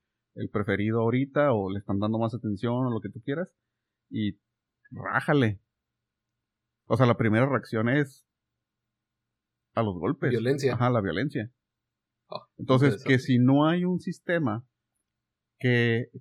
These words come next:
Speaker 1: que los alinee en lo que moralmente tenemos ahorita como sociedad establecido, como los límites aceptables,
Speaker 2: Ujú.
Speaker 1: como decías al principio, pues, güey, se pueden, <laughs> realmente se pueden llegar a matar.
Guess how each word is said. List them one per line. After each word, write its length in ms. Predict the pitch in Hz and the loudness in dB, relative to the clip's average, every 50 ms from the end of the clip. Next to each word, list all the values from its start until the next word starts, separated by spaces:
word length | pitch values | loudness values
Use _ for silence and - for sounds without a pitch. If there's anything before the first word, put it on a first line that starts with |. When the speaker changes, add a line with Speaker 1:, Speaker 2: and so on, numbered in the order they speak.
| - - | -8 -2
Speaker 1:
que 140 | - 120 | 0 2
los 240 | 117 113 110 - - | 2 2 0 0 0
alinee 760 | 120 104 107 117 147 165 175 170 160 143 123 110 104 101 - _ _ _ _ _ | 0 0 2 2 4 4 4 6 6 6 6 4 2 0 -4 _ _ _ _ _
en 220 | - 110 110 107 | -2 0 2 2
lo 120 | 101 98 - | 0 0 0
que 120 | - 110 | -2 -2
moralmente 960 | 104 101 98 101 107 117 117 131 139 127 139 143 147 147 147 135 - 143 131 | 0 0 2 2 4 6 6 6 4 4 2 2 2 0 0 -2 -4 -6 -6
tenemos 460 | 131 117 107 113 120 127 127 123 - | -4 -2 -2 0 0 0 -2 -2 -2
ahorita 320 | 117 107 110 120 - 127 | -4 -4 -4 -6 -6 -8
como 180 | - 117 107 104 98 95 | -8 -8 -6 -8 -8 -8
sociedad 280 | - 101 98 107 113 117 | -8 -6 -4 -2 -2 -4
establecido, 680 | 110 - 107 104 95 92 - 123 120 113 104 95 107 _ _ _ _ _ _ _ | -4 -4 -4 -4 -4 -4 -4 -4 -4 -2 -4 -4 -6 _ _ _ _ _ _ _
como 220 | - 113 107 110 | -4 -2 0 0
los 140 | 101 98 95 | 0 0 0
límites 420 | 95 104 117 131 131 135 127 110 117 | 0 2 2 2 2 0 -2 -4 -4
aceptables, 680 | 110 110 - - - 131 123 113 107 101 107 - _ _ _ _ _ _ - | -6 -6 -4 0 2 4 4 4 2 0 -4 -6 _ _ _ _ _ _ -16
Speaker 2:
Ujú. 220 | 123 120 - 127 120 | -14 -10 -8 -8 -8
Speaker 1:
como 260 | 101 95 95 95 90 | -6 -4 -4 -4 -4
decías 240 | 90 92 214 208 127 | -4 -4 -4 -4 -4
al 120 | 123 117 | -4 -4
principio, 520 | 135 143 135 135 170 156 139 123 131 - _ _ _ _ _ _ _ _ _ _ _ _ _ - | -4 -4 -2 -2 -4 -4 -4 -4 -4 -4 _ _ _ _ _ _ _ _ _ _ _ _ _ 0
pues, 360 | 120 117 107 101 - _ _ _ _ _ _ _ _ _ _ _ _ - | 2 2 2 0 -2 _ _ _ _ _ _ _ _ _ _ _ _ -4
güey, 220 | - 123 123 117 | 0 2 2 2
se 100 | - 110 | 2 -2
pueden, 280 | - - 107 120 120 127 | -4 0 2 2 2 2
<laughs> 280 | - - - - - - - | 0 -4 -10 -20 -18 -14 -8
realmente 580 | 101 104 113 104 110 135 143 123 135 165 160 | -2 0 4 4 6 6 6 4 2 2 0
se 120 | - 139 - | -2 -4 -2
pueden 180 | - 127 131 | 0 2 2
llegar 160 | 113 107 104 101 | 2 2 0 -2
a 40 | 92 | -4
matar. 340 | 92 - - 101 92 - | -4 -2 -2 -2 -2 -4